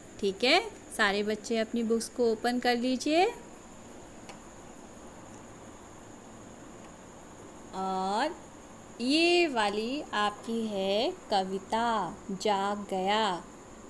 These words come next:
ठीक है, आज हम लोग इसको सीखेंगे। हम्म, तो सारे बच्चे जो हैं इस कविता को गाएंगे, जाग गया। देखिए बच्चों,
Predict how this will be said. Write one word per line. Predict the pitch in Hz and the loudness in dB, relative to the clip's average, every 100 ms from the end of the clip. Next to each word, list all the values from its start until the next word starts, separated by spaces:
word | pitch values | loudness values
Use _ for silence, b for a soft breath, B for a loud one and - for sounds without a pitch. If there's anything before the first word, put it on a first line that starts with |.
| - | -12
ठीक | - 175 - | -8 0 6
है, | 381 339 | 6 6
आज | 220 214 226 220 | 2 2 2 0
हम | 196 196 | 0 2
लोग | 233 381 - - - - - | 4 4 2 -16 -18 -6 0
इसको | 294 - 294 269 | 0 2 6 6
सीखेंगे। | 247 175 - 170 170 165 185 - - - - | 4 -4 -4 -8 -6 -8 -10 -16 -16 -10 -2
हम्म, | 269 427 - B B - | 2 0 -2 B B -6
तो | 202 | -2
सारे | - 208 208 233 | 4 4 6 6
बच्चे | 233 233 262 | 4 4 2
जो | 247 247 | 4 4
हैं | 254 247 | 4 2
इस | 254 | 0
कविता | - 240 240 247 247 | 0 0 2 2 4
को | 269 | 2
गाएंगे, | 254 247 247 254 277 330 381 - - - - - - - - - - - - - - - 180 | 4 4 4 4 4 4 2 -6 -16 -16 -16 -16 -16 -16 -18 -16 -16 -16 -16 -16 -16 -12 -4
जाग | - 220 214 226 220 | 4 6 6 4 0
गया। | 196 185 | 0 2
देखिए | 185 226 294 | 0 4 6
बच्चों, | 269 262 294 311 | 6 2 2 2